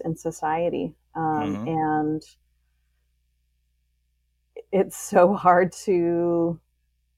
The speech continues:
Speaker 1: you know, navigate this world when you live from a more feeling standpoint, but, um, it's gonna be one of the biggest sources of personal truth,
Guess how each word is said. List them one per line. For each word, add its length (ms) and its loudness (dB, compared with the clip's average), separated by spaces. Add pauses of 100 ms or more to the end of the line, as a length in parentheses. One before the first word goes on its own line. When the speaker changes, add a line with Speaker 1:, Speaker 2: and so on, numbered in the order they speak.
(280)
Speaker 1:
you 140 -4
know, 180 -2
navigate 680 2
this 260 -2
world 300 4
when 160 -2
you 140 0
live 340 -2 (140)
from 440 -2
a 80 -6
more 280 -4
feeling 540 -4
standpoint, 880 -4 (180)
but, 360 -2 (160)
um, 460 -4
it's 200 -6
gonna 320 0
be 280 -2
one 220 0
of 160 -4 (1160)
the 80 4
biggest 440 -2
sources 680 -4
of 360 -6 (1160)
personal 400 -4
truth, 320 -8